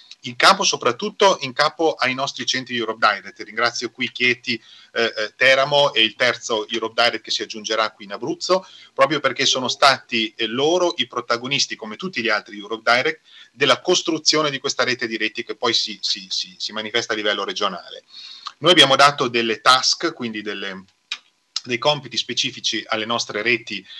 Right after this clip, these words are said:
eh, Europe Direct, e quindi nella fattispecie ai centri Europe Direct dell'Abruzzo, uno dei quali, l'ultimo dei quali, ma non certo in ordine di importanza, era quello di, eh, cercare di federare in qualche modo tutte le manifestazioni dell'Europa sul territorio di una data regione.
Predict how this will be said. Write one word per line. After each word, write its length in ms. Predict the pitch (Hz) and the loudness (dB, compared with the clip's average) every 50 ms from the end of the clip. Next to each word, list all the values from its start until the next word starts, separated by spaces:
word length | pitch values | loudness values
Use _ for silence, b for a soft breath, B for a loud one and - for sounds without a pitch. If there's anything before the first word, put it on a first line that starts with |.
| B B | B B
eh, 200 | B - 107 104 101 | B -4 -4 -2 -2
Europe 320 | 104 113 113 120 120 127 | -2 -2 -2 -2 2 4
Direct, 360 | 139 143 151 156 180 175 180 | 6 6 6 6 4 2 0
e 60 | 117 - | -2 -8
quindi 200 | - 104 101 101 | -10 -12 -10 -8
nella 160 | 101 101 - | -8 -6 -6
fattispecie 520 | - 98 - - - - 117 110 - 110 | -6 -8 -10 -10 -6 -2 -2 -2 -2 -2
ai 60 | 101 | 0
centri 320 | 98 - 117 113 110 104 101 | 0 0 0 -2 -4 -6 -10
Europe 260 | 98 95 98 101 104 | -10 -10 -10 -8 -4
Direct 280 | 107 107 107 101 95 95 | -2 0 0 0 -2 -4
dell'Abruzzo, 640 | 104 107 127 143 143 139 131 123 - 165 185 190 B B B B B B | -2 -2 -2 -2 -2 -4 -6 -2 2 2 2 2 B B B B B B
uno 180 | 190 190 180 170 | 0 2 4 6
dei 160 | 175 - - | 4 4 6
quali, 480 | - 151 117 113 120 147 190 - - _ _ _ _ _ _ _ _ - - | 6 6 8 8 6 4 2 0 -2 _ _ _ _ _ _ _ _ -10 -2
l'ultimo 420 | 139 185 226 202 - 135 117 110 | 0 2 2 2 0 -2 -2 -2
dei 100 | 107 107 | -2 -2
quali, 320 | 104 - 139 120 107 104 | 0 2 4 4 4 2
ma 80 | 101 107 | -2 -6
non 140 | 117 117 117 | -6 -2 0
certo 240 | - - - - 120 | 0 0 0 -2 -4
in 80 | 117 | -4
ordine 240 | 120 117 120 117 113 | -4 -4 -4 -6 -6
di 80 | 110 110 | -6 -8
importanza, 760 | 110 - 156 160 - - 120 101 95 95 - - 139 143 B B B B | -8 -4 -6 -4 0 2 0 0 0 -2 0 0 0 0 B B B B
era 200 | B 135 160 190 | B 2 4 4
quello 280 | 190 190 160 143 139 135 | 4 4 2 2 2 -2
di, 360 | 123 123 127 190 196 180 - _ | -2 -4 -2 -2 -2 -2 -2 _
eh, 220 | - 127 127 - - | -2 -2 -2 0 2
cercare 420 | - - 156 - - 156 139 120 123 | 2 2 2 2 4 4 6 6 4
di 100 | 123 120 | 2 0
federare 760 | - - 226 202 175 151 143 127 110 101 95 95 98 98 - - | 0 2 4 4 6 6 6 6 4 4 0 -2 -4 -6 -6 -8
in 120 | 113 110 | -8 -6
qualche 300 | - 117 113 104 - 127 | -2 -2 -2 -2 -2 -4
modo 340 | 123 113 95 101 101 147 - | -4 -4 -4 -2 -4 -4 -4
tutte 220 | - 220 - 170 | -4 -4 -2 0
le 80 | 151 131 | 0 0
manifestazioni 920 | 120 123 127 120 123 139 127 - - 127 113 - - 175 185 196 175 143 | 0 -2 -2 -2 -2 -2 -2 -2 -2 -2 -4 -4 -2 -2 -2 -2 -2 -4
dell'Europa 760 | 123 131 123 123 123 123 123 120 113 95 - - 104 90 - B B B | -2 -2 -2 0 0 0 0 0 0 0 0 0 -2 -2 -2 B B B
sul 300 | B - - 233 233 190 | B 2 2 2 2 0
territorio 480 | 165 147 135 117 - 151 143 135 131 | 0 -2 0 2 4 6 6 6 4
di 40 | 120 | 2
una 120 | 117 113 110 | 0 0 0
data 240 | 113 107 - 117 | 0 0 0 -2
regione. 560 | 104 98 90 95 95 80 - 104 135 185 185 | -6 -6 -6 -8 -10 -8 -6 -6 -6 -6 -6